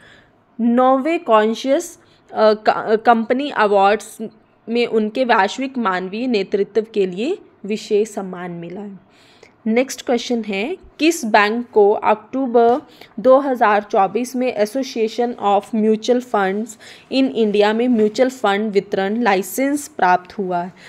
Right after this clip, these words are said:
तो इसका आंसर है जियो फाइने-, अ,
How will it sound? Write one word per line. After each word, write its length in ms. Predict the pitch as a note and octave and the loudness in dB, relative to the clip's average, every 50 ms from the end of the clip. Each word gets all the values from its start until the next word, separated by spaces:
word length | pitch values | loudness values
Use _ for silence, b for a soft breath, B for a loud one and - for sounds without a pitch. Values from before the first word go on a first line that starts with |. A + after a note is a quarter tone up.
| B B B B _ | B B B B _
तो 240 | - G#3 G#3 G3+ G3+ - | 4 6 6 6 4 -2
इसका 300 | A3 - - - C#4 C4+ | -6 -6 -2 0 2 2
आंसर 540 | - - G3+ G3 F#3+ G3 F#3+ - B3 A#3+ A3+ | 2 2 -2 -4 -4 -4 -4 -2 -2 -2 0
है 260 | A3+ B3 C4+ C#4 A#3+ | -2 -4 -4 -4 -6
जियो 480 | - - - G#3+ G#3+ A3 A#3+ B3+ C#4+ | -8 -6 -4 -4 -2 -2 -2 -2 -4
फाइने-, 600 | D4+ - - B3 G3 F#3 F#3 F#3 F#3 F#3+ - - | -4 -4 -2 -2 -2 -2 -4 -4 -4 -6 -4 -2
अ, 140 | G#3 G#3 G#3 | 2 2 2